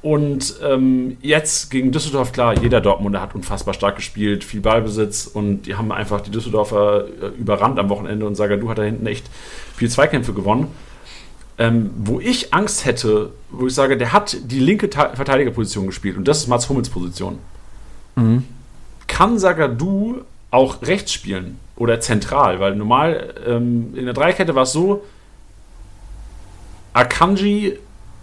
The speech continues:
Speaker 1: hat jetzt in der Mitte gespielt, Piszczek rechts, Zagadou links. Links eigentlich Hummels Position, würde ich so sagen. Oder du s-, ja, aber da sehe ich jetzt auch, okay, Piszczek kann natürlich auch raus und Hummels in die Mitte, Akanji rechts, Zagadou links.
Speaker 2: Ja.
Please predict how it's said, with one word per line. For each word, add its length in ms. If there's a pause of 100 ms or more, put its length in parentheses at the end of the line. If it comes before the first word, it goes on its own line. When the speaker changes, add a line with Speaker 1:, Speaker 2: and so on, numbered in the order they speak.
(200)
Speaker 1:
hat 140
jetzt 120
in 60
der 60
Mitte 200
gespielt, 580
Piszczek 480
rechts, 560
Zagadou 500
links. 580 (1200)
Links 380
eigentlich 520
Hummels 300
Position, 580
würde 120
ich 80
so 80
sagen. 460
Oder 280
du 120
s-, 200 (960)
ja, 340
aber 140
da 80
sehe 140
ich 40
jetzt 120
auch, 180
okay, 300
Piszczek 460
kann 100
natürlich 220
auch 160
raus 260
und 200
Hummels 240
in 80
die 60
Mitte, 220
Akanji 340
rechts, 280
Zagadou 320
links. 380 (1000)
Speaker 2:
Ja. 180